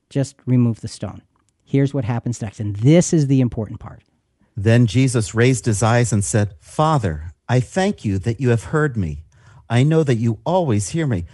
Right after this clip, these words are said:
Speaker 2: but because of the people standing around, I said it, so that they may believe that you sent me." When he had said these things, he cried out with a loud voice, "Lazarus, come forth." The man who had died came forth, bound hand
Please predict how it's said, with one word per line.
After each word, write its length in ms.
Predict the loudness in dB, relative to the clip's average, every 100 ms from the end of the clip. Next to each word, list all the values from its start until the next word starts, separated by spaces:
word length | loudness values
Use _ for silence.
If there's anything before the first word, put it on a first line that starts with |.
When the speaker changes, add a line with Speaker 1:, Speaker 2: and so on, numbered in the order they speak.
| -12
Speaker 2:
but 160 | -8 -4
because 400 | -4 -2 -2 -2
of 100 | -2
the 80 | -4
people 380 | -4 -8 -6 -6
standing 460 | -4 -4 -2 -2
around, 380 | -2 -2 -2 -2
I 100 | -2
said 300 | -4 -4 -4
it, 160 | -6 -10 -20 -20
so 180 | -10 -2
that 260 | -2 -2
they 180 | -2 0
may 180 | 2 0
believe 440 | 0 0 0 0
that 220 | -2 -2 -2
you 160 | -6
sent 340 | -4 -2 -2 -2
me." 260 | -10 -10 -16 _ _ _
When 160 | -2 2
he 80 | 2
had 140 | 0
said 240 | 0 0
these 240 | 0 -2 -4
things, 500 | -2 -2 -2 -6 -6
he 80 | -8
cried 460 | -8 -4 -2 0
out 180 | 0 -2
with 140 | -4
a 40 | -2
loud 380 | 0 0 -2 -4
voice, 460 | -2 -2 -2 -6 -12 _ _
"Lazarus, 760 | -2 2 2 2 0 -2 -4 -8 -8
come 300 | -2 -2 -2
forth." 640 | -4 -2 0 -2 -6 -18 _ _ _ _ _ -4
The 100 | -2
man 280 | 0 2 2
who 140 | 0
had 180 | 0 -2
died 420 | -2 -2 -4 -8
came 300 | -6 -2 -2
forth, 420 | -4 -6 -6 -10 -16 -4
bound 340 | 0 0 0
hand 380 | -2 -2 -2 -6